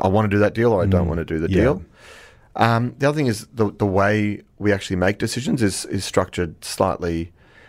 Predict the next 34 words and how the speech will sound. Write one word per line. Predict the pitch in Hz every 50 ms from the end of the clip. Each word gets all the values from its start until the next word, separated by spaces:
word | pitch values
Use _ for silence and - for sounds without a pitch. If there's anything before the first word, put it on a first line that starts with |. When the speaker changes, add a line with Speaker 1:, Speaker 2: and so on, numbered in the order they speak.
| - - -
Speaker 1:
differently | - 104 - - 113 98 - 82 87 87 98 113
in | 107 98
that, | 95 95 92 - - -
um, | 92 87 87 87 87 87 85 82 - - _ _ _ _ _ _ _ _ _ _ - _ _ - -
we | 123 123
have | 113 104 92
a | 95
formal | - - 107 101 98 95 95
investment | 95 92 82 95 95 - - 95 - -
committee. | - 92 85 85 - 73 - - _ _ _ _
So, | - - - 92 92 95 90
Speaker 2:
Mm-hmm. | 87 92 95 95 92 - - - _ _ _ _ - - 92
Speaker 1:
um, | 92 90 90 87 87 - - -
I, | 107 98 101 101 101 101 101 98
while | - 98 107 107 101 98
I | 95 95 92 92 90 87 - _ _ _ _ -
look | 95 104 113 -
at | 123 101
all | 104 104 101
the | 101 104
deals | 101 104 107 113 120 120 117 107 107
and | 92
I'll | 87 87 90
structure | - - 101 98 - - -
them | 101 104 98
and | 92 90
I'll | 85 82
present | - - 92 85 101 110 110
them, | - 131 135 101
I | 98 104 104
don't | 101 95
actually | 92 92 - 95 90
make | 90 90 87 -
any | 90 87 87 85 -